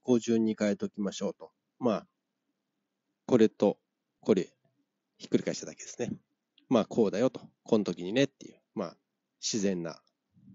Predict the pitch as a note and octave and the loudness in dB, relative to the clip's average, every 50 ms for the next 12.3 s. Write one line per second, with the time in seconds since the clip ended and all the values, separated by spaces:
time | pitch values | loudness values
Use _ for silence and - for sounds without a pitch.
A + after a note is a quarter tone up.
0 | - _ _ _ _ _ _ _ _ _ - G#2 F#2+ E2 F2 E2 - - - - | -20 _ _ _ _ _ _ _ _ _ -6 -6 -6 -6 -8 -10 -12 -12 -10 -8
1 | A#2+ - - _ _ _ _ _ _ _ _ _ _ _ _ - - F3+ F3 F3 | -10 -10 -10 _ _ _ _ _ _ _ _ _ _ _ _ -4 0 2 2 2
2 | E3 - - F3 E3+ E3 - - G3 F3+ C3 F#2+ E2 - _ _ _ _ _ _ | 2 0 -2 -2 -2 -4 2 6 8 8 8 6 4 0 _ _ _ _ _ _
3 | _ _ _ _ - C#3+ - - D3+ D3+ C#3+ - C#3+ - - F2 - - - F2 | _ _ _ _ -12 -4 2 4 4 4 4 4 0 -2 -2 -6 -8 -8 -10 -8
4 | E2 D#2 D2+ - - - - E2 E2+ E2 - _ - B2 - - _ _ _ _ | -8 -10 -12 -14 -16 -16 -14 -14 -14 -14 -6 _ -2 -2 -2 -4 _ _ _ _
5 | _ _ _ _ _ _ _ _ _ _ _ _ _ _ _ _ _ _ _ _ | _ _ _ _ _ _ _ _ _ _ _ _ _ _ _ _ _ _ _ _
6 | _ _ _ _ _ _ _ _ _ _ _ _ _ - - D#3 D#3+ D#3 - D#3 | _ _ _ _ _ _ _ _ _ _ _ _ _ -2 0 0 2 4 4 6
7 | D#3 F3+ F#3 C#3+ G2+ E2 D#2+ - - - F#2 G2+ G2+ F2+ - _ - B2+ A#2 D3+ | 6 6 6 6 4 0 -4 -10 -10 -8 -6 -4 -4 -6 -4 _ -4 -2 2 4
8 | F#3 F3 - - - F2 E2 E2+ G2 A#2 A2 G2 F#2 - _ _ _ _ _ _ | 4 2 2 0 -6 -10 -10 -6 -6 -4 -4 -4 -6 -8 _ _ _ _ _ _
9 | _ _ _ _ _ _ _ _ _ _ _ _ _ _ _ _ - D3 D#3+ E3+ | _ _ _ _ _ _ _ _ _ _ _ _ _ _ _ _ 2 4 6 8
10 | E3+ F3 F3+ E3+ D3 G#2+ F2+ F2 - _ _ _ _ _ C#3 C#3 C#3 D#3 D3+ - | 8 8 8 6 6 4 0 -2 -8 _ _ _ _ _ 2 4 4 4 4 2
11 | B2 A2+ G#2 G2+ C#3+ C#3 B2+ - - G2+ - A2 G#2+ A2 A2+ A2 G2+ - - - | 0 0 0 0 0 -2 -2 -4 -8 -8 -6 -4 -4 -2 -4 -4 -4 -6 -4 -2
12 | D#3+ C3 F#2 D#2+ - | -2 -2 -2 -4 -8